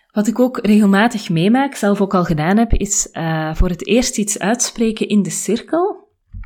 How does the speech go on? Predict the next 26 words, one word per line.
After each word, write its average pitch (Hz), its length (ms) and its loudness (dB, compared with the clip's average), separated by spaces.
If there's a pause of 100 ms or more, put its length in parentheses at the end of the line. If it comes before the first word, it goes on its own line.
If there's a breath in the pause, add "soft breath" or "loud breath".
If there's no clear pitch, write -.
(840)
Eh, 156 360 -12
iets - 220 -8
vertellen, 180 680 -4 (1120)
iets 175 220 -4
van 196 140 0
jezelf, 170 400 0
iets 180 180 -2
persoonlijk, 170 640 -4
een 180 200 -4
droom, 165 480 0
een 170 460 -2 (640 loud breath)
pijnlijk 180 440 0
iets 196 300 -2
uit 175 180 -4
je 196 100 -2
verleden, 165 840 -2
een 165 440 -4 (120)
aandoening, 165 880 -4
een 151 180 -8
weet 156 180 -8
ik - 100 -16
veel 151 200 -6
wat. 214 300 -8 (600 loud breath)
Eh, 170 600 -6
een 180 180 -4
plan. 196 420 -2